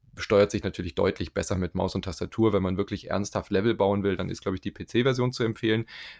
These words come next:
Mit Tastatur kann, ist, kann ich mir nicht vorstellen, wie man dieses Spiel ernsthaft spielen soll. Also spätestens bei dem Medium und bei den Hard-Strecken kommt man mit den Pfeiltasten einfach nicht zustande, <laughs> da irgendwas zu meistern, weil du brauchst einfach diesen Analog-Trigger.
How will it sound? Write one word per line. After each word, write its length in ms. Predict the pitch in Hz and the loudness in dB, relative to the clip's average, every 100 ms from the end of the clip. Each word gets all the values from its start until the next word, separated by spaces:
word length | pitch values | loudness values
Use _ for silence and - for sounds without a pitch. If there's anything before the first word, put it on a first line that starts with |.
| _ | _
Mit 160 | 107 - | -2 2
Tastatur 680 | 120 - 107 - 127 143 - | 0 2 0 4 4 4 2
kann, 260 | 123 120 - _ - | 0 -2 -8 _ -10
ist, 120 | - | -4
kann 140 | 123 | 0
ich 80 | 117 | 2
mir 80 | 113 | 2
nicht 140 | 107 | 2
vorstellen, 300 | - 117 110 | 2 0 2
wie 80 | 104 | 2
man 100 | 98 | 0
dieses 220 | 95 98 | 0 -2
Spiel 220 | - 107 - | -4 -4 -2
ernsthaft 460 | 92 107 - 98 | -2 -2 -4 -6
spielen 320 | - 104 104 | -4 0 0
soll. 200 | 90 87 | 0 -2
Also 180 | 85 87 | -4 -8
spätestens 480 | 95 101 104 - 104 | -4 -2 -2 -4 -2
bei 140 | 98 | 0
dem 160 | 92 95 | 2 2
Medium 320 | 95 107 104 | 2 2 0
und 100 | 95 | 0
bei 80 | 95 | 0
den 160 | 92 87 | -2 0
Hard-Strecken 560 | 92 - - 104 107 | 0 -2 -4 -4 -4
kommt 220 | 113 101 | -4 -4
man 100 | 104 | 0
mit 140 | 95 92 | -2 -2
den 100 | 95 | -4
Pfeiltasten 560 | - 101 - 101 - | -2 -2 -2 -8 -6
einfach 320 | - - - 104 | -6 -6 -6 -6
nicht 260 | 90 - _ | -6 -8 _
zustande, 720 | - 107 85 95 92 95 82 - 117 - | -4 -4 0 0 2 0 -2 -6 -6 4
<laughs> 640 | 156 - - - - - | 6 6 2 -2 -4 2
da 100 | 123 | 4
irgendwas 460 | 113 127 135 113 - | 8 8 8 6 4
zu 100 | 131 | 2
meistern, 420 | 104 107 123 113 | 6 6 6 4
weil 120 | 98 | 2
du 80 | 95 | 0
brauchst 340 | - 107 120 - | 4 2 4 -2
einfach 220 | 101 95 | -2 -2
diesen 200 | 101 101 | -4 -2
Analog-Trigger. 880 | 95 95 104 123 - - 98 127 | 0 2 2 0 -4 -2 2 2